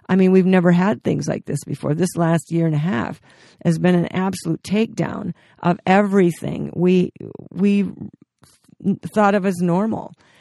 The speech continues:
Um, and I believe God is, this is exciting times because God is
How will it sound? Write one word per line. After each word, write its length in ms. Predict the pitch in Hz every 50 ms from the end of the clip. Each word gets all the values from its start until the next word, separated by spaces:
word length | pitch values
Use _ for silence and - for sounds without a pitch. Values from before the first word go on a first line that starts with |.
| _ _ _ _ -
Um, 320 | 175 175 170 165 170 -
and 100 | - 180
I 60 | 180 175
believe 300 | 165 196 208 196 170 151
God 320 | 196 185 196 220 240 -
is, 180 | - 175 170 - _
this 280 | 165 160 180 233 247 240 -
is 140 | 185 170
exciting 640 | 160 - - - - - 202 190 196 202 208 196 196
times 380 | - - 185 185 185 175 165 156
because 260 | - 160 - 175 160 - _ _ _ _ _ _ - - 156
God 440 | 143 190 190 202 214 233 208 - - -
is 200 | 175 156 147